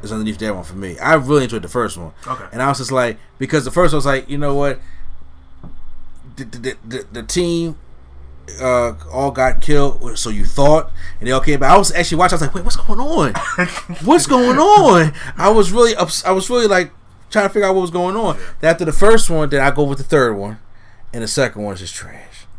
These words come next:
Speaker 1: Now, once again, I did not see the fifth one, so the fifth one
Speaker 2: Yeah.
Speaker 1: may change.
Speaker 2: Yeah, th-, to me, the fifth one was a step down from Ghost Protocol,
Speaker 1: Uh-huh.
Speaker 2: but definitely a big step up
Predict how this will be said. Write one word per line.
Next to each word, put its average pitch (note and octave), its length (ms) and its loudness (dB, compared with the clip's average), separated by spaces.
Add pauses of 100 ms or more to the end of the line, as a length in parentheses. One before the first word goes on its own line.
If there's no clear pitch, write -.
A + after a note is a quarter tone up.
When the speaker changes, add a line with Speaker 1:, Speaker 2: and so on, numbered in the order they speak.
(1040)
Speaker 1:
Now, B2 240 0
once D3 240 0
again, C3 300 -6
I A#2 140 -2
did C3 120 -2
not C#3+ 140 0
see D3+ 100 -6
the C3 80 -6
fifth D#3+ 300 -4
one, A2 160 -8
so G#2 100 -8
the G2 60 -8
fifth D3 240 -4
one C3+ 160 -6 (160)
Speaker 2:
Yeah. F#2 120 -16
Speaker 1:
may B2 200 -4
change. C#3 760 -4
Speaker 2:
Yeah, G2+ 160 -18
th-, - 180 -18
to C#3 140 -12
me, D#3 140 -10
the D3 120 -2
fifth D#3 260 -8
one C#3+ 240 -4
was A#2+ 160 -10
a A2 140 -16
step G#2 300 -12
down G#2+ 260 -8
from G2 200 -2 (100)
Ghost G#2 260 -6
Protocol, F#2+ 680 -16
Speaker 1:
Uh-huh. A2 420 -6
Speaker 2:
but A2 220 -14
definitely C3 400 -8
a G#2 60 -14
big A2 320 -14
step A2+ 300 -14
up F#2+ 240 -18